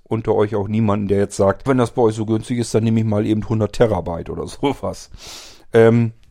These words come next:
das macht zum Glück keiner und deswegen funktioniert das im Mix dann eigentlich ganz gut, zumindest wenn die Blinzeln Cloud vernünftig genutzt wird, wenn wir also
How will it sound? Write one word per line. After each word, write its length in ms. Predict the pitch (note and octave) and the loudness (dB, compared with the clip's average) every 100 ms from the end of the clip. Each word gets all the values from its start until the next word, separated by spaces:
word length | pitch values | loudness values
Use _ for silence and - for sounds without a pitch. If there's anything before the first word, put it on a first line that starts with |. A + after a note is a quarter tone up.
| - | -2
das 200 | A#2+ - | 0 4
macht 180 | C3+ - | 2 4
zum 160 | C#3 | 0
Glück 160 | B2 B2 | 0 0
keiner 240 | B2 A2+ | 2 2
und 140 | G#2+ G#2 | 2 -2
deswegen 440 | - A2 A2 G2+ _ _ _ _ _ _ - | -2 0 0 -4 _ _ _ _ _ _ -20
funktioniert 680 | - C3 C#3 - G#2+ B2 D#3+ | -2 0 0 0 2 2 4
das 260 | B2 - - - - _ _ - | 2 2 -8 -18 -20 _ _ -6
im 220 | B2 B2 A#2+ | 0 4 4
Mix 400 | E3+ - - - | 2 -2 -6 4
dann 260 | C#3+ C#3+ | 4 4
eigentlich 400 | C3 A#2+ A2+ G#2+ | 0 -2 -2 -4
ganz 260 | A2 G2 - | -4 -4 -6
gut, 320 | A#2 D#3 A3+ - | -6 -6 -6 -12
zumindest 460 | - B2 D#3 D#3+ | -4 -2 -2 -2
wenn 80 | D3 | -4
die 80 | C3+ | -4
Blinzeln 400 | G#2+ C3+ - B2+ | -2 -4 -4 -6
Cloud 240 | - A#2 | -2 -2
vernünftig 520 | - G#2 G#2+ - G2+ - | 0 -2 -2 -4 -10 -4
genutzt 520 | G#2 A2 - - F2+ | 2 2 2 -4 -8
wird, 180 | F2+ - | -6 -2
wenn 140 | G2+ | 2
wir 80 | G2 | 2
also 280 | F#2+ G2 | 2 0